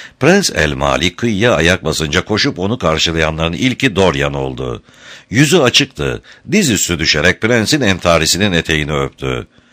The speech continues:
"Bütün günleriniz zaferle dolsun efendimiz. Gözlerim nice zamandır yüzünüzü görmeye aç." Prens onu ayağa kaldırarak yüzüne baktı. "El Salil, saçlarının rengi olmasa seni tanıyamazdım oğlum."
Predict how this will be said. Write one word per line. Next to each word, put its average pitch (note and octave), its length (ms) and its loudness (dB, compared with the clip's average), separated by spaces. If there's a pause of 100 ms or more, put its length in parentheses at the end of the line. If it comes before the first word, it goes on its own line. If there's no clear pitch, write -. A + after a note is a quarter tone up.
(340)
"Bütün F#3 320 2
günleriniz D#3 500 2
zaferle G#2+ 480 2
dolsun E2 280 0
efendimiz. C#2 640 -2 (240)
Gözlerim D#2+ 480 0
nice G2+ 220 4
zamandır F2 440 0
yüzünüzü F#2 480 -2
görmeye F2+ 400 4
aç." C2+ 380 -2 (840)
Prens C#3 320 0
onu C#2+ 220 -4
ayağa C#2 300 0
kaldırarak D#2 600 0
yüzüne C#2 320 -4
baktı. B1 540 -6 (720)
"El D#2 180 2
Salil, D2+ 500 2 (120)
saçlarının F2 680 2
rengi F#2 240 2
olmasa A2+ 400 2
seni B2 220 0
tanıyamazdım A#2+ 720 0
oğlum." C#2 420 -4